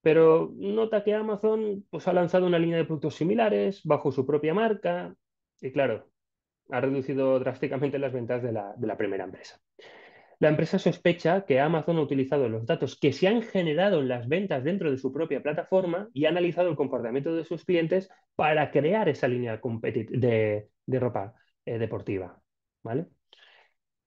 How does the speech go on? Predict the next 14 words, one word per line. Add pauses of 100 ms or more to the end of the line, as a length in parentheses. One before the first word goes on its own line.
(160)
Claro,
en
realidad
se
está
aprovechando
de
los
datos (160)
generados
dentro
de
su
plataforma